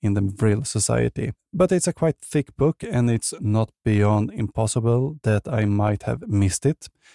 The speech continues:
And if you have page number or a proper reference, let me know and I can, well, <laughs> update it, this later. But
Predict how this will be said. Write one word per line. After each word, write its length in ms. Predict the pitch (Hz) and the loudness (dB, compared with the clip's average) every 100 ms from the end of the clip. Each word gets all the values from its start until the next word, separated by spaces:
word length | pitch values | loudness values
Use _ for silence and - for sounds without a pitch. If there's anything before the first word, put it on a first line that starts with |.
| _ | _
And 100 | 131 | -2
if 100 | 131 | 0
you 60 | 143 | 2
have 260 | 135 135 123 _ _ | 2 2 -2 _ _
page 320 | 117 104 - | 0 0 0
number 480 | 110 104 104 107 113 | 0 2 2 0 0
or 260 | 170 160 104 | -2 0 0
a 60 | |
proper 320 | - 110 - | 0 -4 0
reference, 540 | 113 127 - 160 160 - - _ _ | 2 2 2 0 0 -6 -18 _ _
let 160 | 196 - | -2 0
me 80 | 196 | 2
know 260 | 196 147 | 4 4
and 120 | 113 | 4
I 80 | 107 | 2
can, 360 | 101 110 117 107 _ _ _ - | 0 -2 -2 -4 _ _ _ 0
well, 160 | 107 - | 0 -2
<laughs> 840 | _ 123 - 139 - _ - _ _ | _ -2 0 -2 -4 _ -20 _ _
update 400 | 110 - 104 - | -4 -2 -2 -2
it, 120 | 156 - | -6 -8
this 380 | - 104 101 - - _ - | -4 0 0 -4 -12 _ -2
later. 600 | 104 101 104 104 117 131 | 2 4 4 2 0 -2
But 400 | - 156 - | 2 0 0